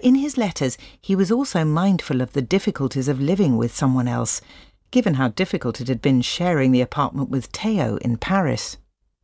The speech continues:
He acknowledged the importance of working harmoniously with Gauguin and trying not to quarrel, especially given Gauguin's reputation for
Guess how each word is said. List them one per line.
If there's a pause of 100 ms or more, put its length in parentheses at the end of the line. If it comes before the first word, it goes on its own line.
(500)
He
acknowledged
the
importance
of
working
harmoniously
with
Gauguin
and
trying
not
to
quarrel, (560)
especially
given
Gauguin's
reputation
for